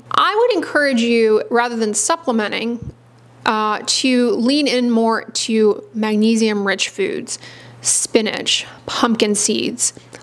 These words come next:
legumes, nuts, bananas. If you're not able to eat these foods, if you have to be on some sort of restrictive diet for health reasons, make sure you're following with your healthcare provider if you have to do that,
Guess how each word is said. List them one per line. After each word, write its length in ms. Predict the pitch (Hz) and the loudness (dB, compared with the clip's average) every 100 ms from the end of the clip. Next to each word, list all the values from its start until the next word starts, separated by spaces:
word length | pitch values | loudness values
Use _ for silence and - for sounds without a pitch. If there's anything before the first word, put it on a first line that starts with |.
| - | -4
legumes, 1000 | 240 220 185 208 220 208 196 226 - - 220 | 2 2 2 2 4 2 0 -2 -2 2 4
nuts, 640 | 208 220 123 - - - | 4 4 -2 -2 -2 -2
bananas. 1080 | - - 220 214 208 185 92 269 254 - - - | -2 0 2 0 -2 -6 -4 -4 -2 -4 -4 0
If 120 | 269 | 2
you're 120 | 302 | 2
not 300 | 320 359 - | 2 0 -2
able 240 | 262 277 277 | 0 0 -2
to 120 | 277 | -2
eat 200 | 233 240 | -4 -2
these 180 | 233 - | -2 0
foods, 280 | 254 240 | 0 0
if 100 | 233 | -2
you 60 | 247 | -2
have 120 | 254 | -4
to 80 | - | -2
be 100 | 277 | -2
on 200 | 254 233 | -2 -4
some 120 | 233 | -6
sort 220 | 226 233 | -4 -4
of 80 | 214 | 0
restrictive 520 | 208 - 240 - 226 | -2 0 -4 -4 -2
diet 380 | 233 208 208 196 | 2 0 -2 -6
for 320 | - 208 190 | -4 -2 -2
health 440 | 220 - 277 285 277 | -6 -2 0 0 -2
reasons, 440 | 277 269 262 254 | -2 0 0 2
make 160 | 247 240 | 0 -2
sure 180 | - 240 | -2 0
you're 140 | 214 | -2
following 520 | 214 214 214 208 202 | 0 0 0 0 -2
with 180 | 208 208 - - | -4 -6 -10 -12
your 80 | 254 | -4
healthcare 480 | - 247 - 233 | 0 0 0 -2
provider 400 | 233 226 220 214 | 0 2 2 2
if 140 | 208 214 | 0 0
you 80 | 220 | -2
have 180 | 214 | -2
to 80 | - | -4
do 240 | 190 247 247 | 0 2 2
that, 340 | 247 240 | 0 -4